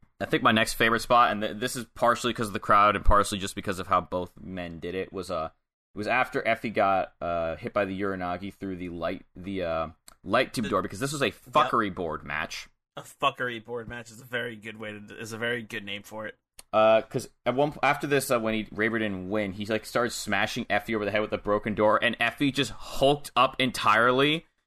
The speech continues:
Speaker 1: and the crowd went
Speaker 2: Yes.
Speaker 1: fucking ballistic.
Speaker 2: The crowd
Speaker 1: Then he
Speaker 2: exploded.
Speaker 1: Then he hit himself with a chair a few times, and Raver's just looking there like, "What? Bakana?"
Speaker 2: What the
Speaker 1: And
Speaker 2: fuck
Speaker 1: as he,
Speaker 2: is, what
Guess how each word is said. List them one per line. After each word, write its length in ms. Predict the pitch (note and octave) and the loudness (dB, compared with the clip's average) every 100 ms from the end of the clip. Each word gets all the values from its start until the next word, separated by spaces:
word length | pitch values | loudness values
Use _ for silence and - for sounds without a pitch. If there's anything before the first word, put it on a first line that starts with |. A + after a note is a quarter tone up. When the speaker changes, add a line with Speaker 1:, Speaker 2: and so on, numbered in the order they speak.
| _ | _
Speaker 1:
and 160 | C#3 D3 | 0 0
the 80 | |
crowd 520 | C3+ - C#3+ D3 A#2+ A#2 | -2 2 6 6 6 6
went 320 | A#2 A#2 A2+ | 6 4 4
Speaker 2:
Yes. 140 | - | 4
Speaker 1:
fucking 160 | E3 D#3 C#3+ | 2 -2 -2
ballistic. 760 | D3 A2+ A#2 - - E3 - _ _ | -2 -2 -6 -6 -6 -6 -8 _ _
Speaker 2:
The 80 | D#3 | 2
crowd 200 | - D#3+ | 6 6
Speaker 1:
Then 60 | D#3 | 6
he 40 | |
Speaker 2:
exploded. 1120 | - - - - D3 C#3+ C#3+ C#3 C3 B2+ B2+ - _ | 2 -2 -2 0 2 6 6 6 4 2 -2 -10 _
Speaker 1:
Then 160 | A3 G#3 | -6 -4
he 100 | A3+ | -2
hit 160 | F#3+ G#3 | 0 -2
himself 380 | A3 - F#3 | 0 0 0
with 100 | F#3+ | 0
a 60 | F#3 | -6
chair 260 | - D#3 D#3 | -2 2 2
a 80 | |
few 140 | F#3 F#3 | 0 -2
times, 360 | - G3 G#3 - | 2 2 2 0
and 180 | E3+ C#3+ | -2 2
Raver's 320 | F3+ G3 - | 2 2 -2
just 120 | D#3+ | -4
looking 220 | F3 E3+ | -2 0
there 120 | D#3+ | 2
like, 160 | D#3 C3+ A2+ | 2 2 2
"What? 200 | - C3 - - - _ | 4 4 4 0 -20 _
Bakana?" 180 | E3 F#3+ | 6 8
Speaker 2:
What 220 | A3 G#3+ | 8 8
the 80 | F3+ | 8
Speaker 1:
And 140 | B2+ C#3+ | 6 6
Speaker 2:
fuck 140 | D#3+ | 6
Speaker 1:
as 80 | A3 | 6
he, 100 | F#3+ | 4
Speaker 2:
is, 80 | |
what 80 | E3 | 2